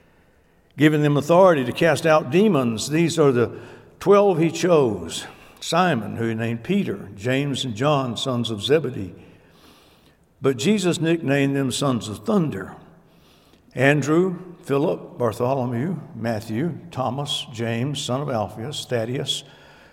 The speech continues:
and Simon the Zealous. Judas gets his own verse.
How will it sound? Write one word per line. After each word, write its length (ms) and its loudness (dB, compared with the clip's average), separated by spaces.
and 160 -8
Simon 420 -2
the 100 -8
Zealous. 600 -4
Judas 480 6
gets 220 2
his 180 0
own 260 2
verse. 380 -8